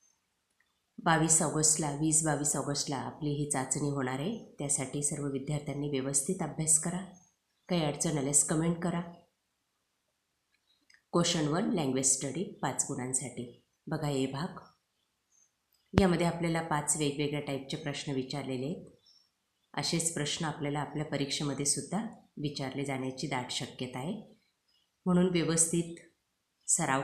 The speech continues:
करा. यासारखे प्रश्न तयार करून ठेवा. पहिल्या पाच पाठांवर आधारित जे काही असतील ते सर्व व्यवस्थित अभ्यासा.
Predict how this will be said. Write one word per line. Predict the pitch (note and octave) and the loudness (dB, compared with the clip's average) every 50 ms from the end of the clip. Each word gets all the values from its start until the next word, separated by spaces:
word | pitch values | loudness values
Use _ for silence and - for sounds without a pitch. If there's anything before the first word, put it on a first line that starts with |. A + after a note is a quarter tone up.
| - - | 0 -2
करा. | D3 D3 E3 F#3 - - - - _ _ _ - | -2 -2 -2 -6 -8 -10 -20 -20 _ _ _ -4
यासारखे | - D#3 D#3 D#3+ - D#3 C#3 C#3+ - - D#3 | -2 2 4 4 4 4 2 0 0 -4 -4
प्रश्न | - D#3+ D#3 D3+ - - F3+ E3 - | -2 -2 -4 -4 -2 -2 -2 -2 -2
तयार | E3+ D#3+ D3+ D3+ D#3 | -2 0 0 0 -2
करून | D3+ - D3 C3+ C3 C3+ C3+ | -2 -4 -4 -4 -4 -4 -4
ठेवा. | C3+ C#3+ B2 B2+ D3+ F#3+ - - - _ _ _ _ _ _ _ _ _ - | -6 -6 -6 -6 -6 -8 -10 -12 -20 _ _ _ _ _ _ _ _ _ -6
पहिल्या | D3 C#3 C#3 C#3 C#3 | -4 -4 -2 -2 -4
पाच | C#3 - C#3 C#3+ - - | -2 0 -2 0 0 -2
पाठांवर | - C#3+ C#3 - D3 C#3+ D3 C#3+ C#3+ | -2 -2 -2 -2 -4 -2 -2 -2 -4
आधारित | - - - C#3+ - D3+ C#3+ D3 D3 D3 - | -4 -4 -4 -4 -2 -2 -2 -4 -4 -4 -4
जे | D#3+ | -6
काही | D3+ - D#3+ D#3 D3+ | -4 -4 -2 -2 2
असतील | D3 D3 - - - C3+ C3+ C#3 - - - _ _ _ _ _ _ _ _ _ _ _ _ - | 4 4 4 4 4 -2 -4 -4 -10 -16 -20 _ _ _ _ _ _ _ _ _ _ _ _ 4
ते | F#3 | 6
सर्व | - - F3+ E3+ D3 D#3+ D#3+ | 6 6 6 4 2 0 0
व्यवस्थित | D3+ D3 C#3 C#3+ D3 - - - G3+ G#3 G#3+ - - - _ _ _ _ _ _ _ - | 2 2 2 2 2 2 2 2 0 -2 -2 -8 -14 -20 _ _ _ _ _ _ _ -6
अभ्यासा. | - - - - - B2 A#2 - - | -6 -6 -6 -4 -6 2 4 4 4